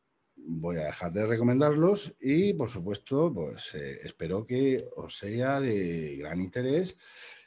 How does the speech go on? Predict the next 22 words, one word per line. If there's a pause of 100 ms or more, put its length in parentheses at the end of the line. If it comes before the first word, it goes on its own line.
(200)
y, (180)
oye,
os
paséis
por
la
librería
y
os
llevéis
uno, (120)
uno
de
estos
ejemplares
que
yo
os
recomiende.
Para
mí
sería